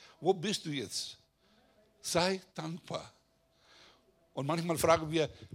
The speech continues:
ich weiß nie, was der Wille Gottes ist für mein Leben. Heute Morgen hast du schon gehört, das ist der Wille Gottes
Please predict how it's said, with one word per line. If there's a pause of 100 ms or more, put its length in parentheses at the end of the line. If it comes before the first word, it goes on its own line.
(340)
ich
weiß
nie,
was
der
Wille
Gottes
ist
für
mein
Leben. (1400)
Heute
Morgen (560)
hast
du
schon (180)
gehört, (560)
das
ist
der
Wille
Gottes